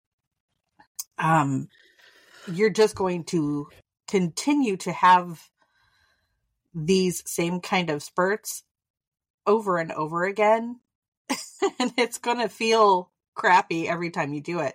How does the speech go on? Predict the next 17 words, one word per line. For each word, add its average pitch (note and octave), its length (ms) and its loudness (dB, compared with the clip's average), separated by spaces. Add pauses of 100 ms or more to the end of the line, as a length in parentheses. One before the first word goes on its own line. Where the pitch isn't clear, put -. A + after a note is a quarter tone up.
So F#3+ 300 2
I F3+ 120 -4
have G#3+ 260 2
to G3+ 120 -10
keep F3 260 -14
reminding D#3 540 -6
myself D3 720 -2 (1000)
that D#3 680 2 (880)
it's A3 260 0
okay G#3 800 -2 (140)
to F#3 200 2
be F3+ 580 -2 (560)
where G#3+ 340 0
I A3+ 160 2
am A#3 520 -4
right A#3 280 -6
now, B3+ 540 0